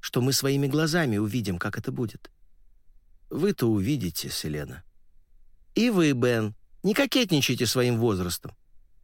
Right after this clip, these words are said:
В конце концов, вам всего сорок восемь лет. А вы полетите на звёздном корабле, Селена? Нет, не полечу.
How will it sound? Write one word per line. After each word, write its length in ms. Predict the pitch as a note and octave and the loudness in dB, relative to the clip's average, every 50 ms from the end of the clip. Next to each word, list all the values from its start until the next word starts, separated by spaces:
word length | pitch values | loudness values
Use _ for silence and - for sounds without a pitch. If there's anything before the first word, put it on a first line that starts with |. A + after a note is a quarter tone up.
| - - | -16 -6
В 40 | - | 0
конце 280 | - E3+ E3+ - A3+ - | 0 2 2 2 0 2
концов, 400 | - F3 F3+ F#3 - C4+ G#3 - | 2 2 2 2 2 0 2 2
вам 160 | E3 E3 D#3 | 2 2 2
всего 380 | - - F#3 F#3+ G#3+ C4+ C4+ | 2 2 0 2 2 2 0
сорок 360 | - - F#3+ G#3+ G#3+ G3+ - D#3+ | 2 2 2 4 2 2 0 2
восемь 320 | E3 F3 - - D3+ C3 | 0 2 2 2 0 2
лет. 300 | G#2+ G2+ F#2 - _ - _ - - - - - - - - - - _ _ _ _ _ - - - - - - - - - - - - | 2 0 0 -2 _ -18 _ -20 -20 -20 -20 -20 -20 -20 -20 -20 -20 _ _ _ _ _ -20 -20 -20 -20 -20 -20 -20 -20 -20 -20 -12 -4
А 120 | - G2 F#2+ | -2 -2 0
вы 440 | F2+ G2+ G2 F#2+ F#2 F#2 F2 E2 - - - - - - | 0 0 0 0 0 0 -2 -4 -6 -12 -20 -20 -8 -4
полетите 520 | A#2+ A2 G2+ G2 F2+ - F3 E3 - - | -2 0 0 0 0 -2 -4 -4 -2 -2
на 120 | G2+ F2+ E2+ | -2 -2 -2
звёздном 420 | D#2+ F2+ F#2+ F2+ E2 E2+ D#2+ D#2+ | -2 -2 -4 -4 -2 -4 -6 -6
корабле, 440 | - - F#2 F2+ E2 E2 D2+ C2+ - | -6 -4 -4 -4 -4 -4 -6 -8 -8
Селена? 460 | - - - F2 D#2+ D2+ B1+ - - - - - - - - - - - - - _ - - - _ - - | -8 -8 -6 -6 -6 -8 -10 -12 -16 -18 -20 -20 -20 -20 -20 -20 -20 -20 -20 -20 _ -20 -20 -20 _ -16 -6
Нет, 340 | - A#3+ A3+ C#3 G2+ - - - | -2 0 0 0 0 -2 -8 -6
не 100 | - C#3 | -4 -4
полечу. 480 | A#2+ - C3 B2 A2+ - - - - | -2 -2 -2 -4 -2 -4 -6 -8 -10